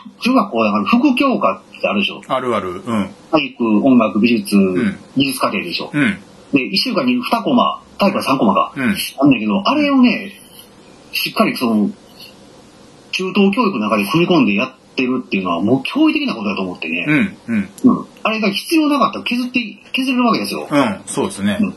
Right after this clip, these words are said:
Speaker 1: 受験やったり、その、
Speaker 2: 確かに、
Speaker 1: 教師の中で稼ぐ金だったら、
Speaker 2: 確かに。うん。うん、うん。
Speaker 1: 必要ないんですよ。
Speaker 2: うん。
Speaker 1: でもやっぱりね、なんていうのかな、その、きちんと、その、そういう音楽をしてるとか、
Speaker 2: うん。
Speaker 1: あの、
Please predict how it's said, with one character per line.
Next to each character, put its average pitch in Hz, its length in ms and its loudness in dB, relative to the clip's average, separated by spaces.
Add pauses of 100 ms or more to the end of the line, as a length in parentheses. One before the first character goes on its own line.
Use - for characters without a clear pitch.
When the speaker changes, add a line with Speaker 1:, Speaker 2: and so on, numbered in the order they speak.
(140)
Speaker 1:
受 127 100 -2
験 127 220 -6
や 123 140 -8
っ - 100 -20
た 127 80 -2
り、 127 140 -4
そ 127 100 -2
の、 120 300 2
Speaker 2:
確 175 300 -4
か 120 120 0
に、 104 60 -6
Speaker 1:
教 135 160 0
師 127 120 -8
の - 80 2
中 123 40 0
で 120 100 -8
稼 - 280 -4
ぐ 127 120 -4
金 113 220 0
だ 101 220 -2
っ - 60 -8
た - 60 -2
ら、 - 80 2
Speaker 2:
確 - 80 -10
か 127 40 -2
に。 123 60 2
う - 20 2
ん。 - 20 2
う - 20 2
ん、 - 20 2
う - 40 -6
ん。 - 20 -6
Speaker 1:
必 - 220 -2
要 196 80 6
な 104 120 0
い 101 60 -2
ん 95 40 -4
で 92 60 -6
す - 140 -6
よ。 214 60 0
Speaker 2:
う - 40 -2
ん。 104 200 -4 (260)
Speaker 1:
で 196 60 6
も 143 80 2
や - 60 -2
っ - 60 -8
ぱ 302 60 2
り 226 100 2
ね、 139 100 -4
な 147 140 -2
ん 202 60 4
て 170 80 -2
い - 20 -4
う 123 40 -8
の 123 80 -2
か 104 100 2
な、 98 80 0
そ 110 80 0
の、 101 280 6 (220)
き 98 140 0
ち 240 120 -4
ん 226 100 -6
と、 110 180 -2 (180)
そ 123 140 4
の、 113 160 2
そ 127 200 4
う 123 40 10
い 123 40 10
う 135 80 6
音 180 120 6
楽 - 200 0
を - 40 -4
し - 100 -6
て - 80 -12
る 107 80 -4
と 104 100 2
か、 101 320 0
Speaker 2:
う 117 40 -4
ん。 101 160 -2
Speaker 1:
あ 101 120 0
の、 95 140 -4